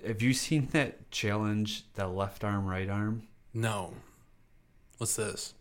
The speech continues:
Speaker 1: Have I told you about this?
Speaker 2: No.
Speaker 1: I saw this on, I don't even know where I saw it, YouTube or something, but, um, so, like, this white boyfriend, girlfriend, whatever they are to each other,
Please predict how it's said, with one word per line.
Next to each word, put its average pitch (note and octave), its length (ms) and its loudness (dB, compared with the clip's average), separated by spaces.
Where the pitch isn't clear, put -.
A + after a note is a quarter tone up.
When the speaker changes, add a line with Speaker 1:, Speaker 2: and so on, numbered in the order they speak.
Speaker 1:
Have G#2+ 80 -4
I G#2 60 0
told G2+ 240 -2
you G#2+ 40 2
about G#2+ 200 0
this? A#2+ 280 -4
Speaker 2:
No. A2 280 -2
Speaker 1:
I B2 60 0
saw C3 340 6
this C#3+ 240 2
on, A2 260 2
I - 60 -2
don't C3+ 100 2
even A2+ 120 4
know F#2+ 80 2
where G2 120 2
I F#2+ 40 0
saw F#2+ 200 -4
it, F2 80 -2
YouTube G2 340 0
or F#2+ 60 0
something, F#2+ 360 -2
but, G2 200 0
um, F#2+ 420 0
so, - 200 -2
like, A2 120 4
this G#2+ 200 -2
white G#2+ 440 4
boyfriend, A#2 420 4
girlfriend, G#2 340 4
whatever G2+ 260 4
they G2 140 2
are F#2+ 260 2
to F#2+ 160 -6
each F#2 180 -4
other, F#2+ 360 0